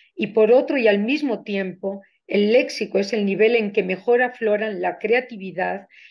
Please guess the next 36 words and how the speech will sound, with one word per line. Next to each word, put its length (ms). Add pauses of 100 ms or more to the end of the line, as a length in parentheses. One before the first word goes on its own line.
las 220
extensiones 720
metafóricas 720
sustentadas 800
en 100
aquella 580 (360)
y 140
la 120
adaptación 800
a 20
nuevas 380
realidades 720 (360)
todas 340
las 220
cuales 460 (180)
son 360
consustanciales 1080
a 60
la 120
actividad 600
lingüística 680
de 140
cualquier 440
ser 240
humano 480
en 140
el 140
día 240
a 20
día 380 (260)
y 80
son 240
consustanciales 1000
a 60
la 100
variación 800